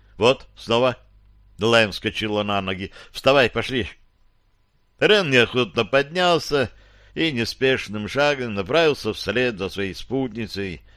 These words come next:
устремившейся по берегу к видневшемуся вдали широкому каменистому мысу. Они отошли метров сто от лагеря,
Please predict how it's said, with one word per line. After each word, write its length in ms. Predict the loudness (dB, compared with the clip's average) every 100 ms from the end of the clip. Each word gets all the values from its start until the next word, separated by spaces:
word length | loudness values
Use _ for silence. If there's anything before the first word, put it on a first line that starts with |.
| _ _ _ -12
устремившейся 880 | -8 -2 0 2 0 -2 -4 0 0
по 120 | 0
берегу 680 | 0 0 2 0 -2 -6 -8 -18 _ -16
к 40 | -10
видневшемуся 720 | -4 -2 -2 -2 -6 -2 -2
вдали 300 | 0 0 0
широкому 680 | -4 -2 0 0 -2 -6 -4
каменистому 760 | -4 -4 -6 -6 -6 -6 -4 -4
мысу. 640 | -4 -6 -6 -10 -12 -18 _ _ -20 _ _ _ -2
Они 300 | 0 2 2
отошли 420 | 2 0 -2 -4
метров 440 | 0 -2 0 -4 -4
сто 240 | -2 -2
от 100 | 0
лагеря, 540 | 4 4 4 0 0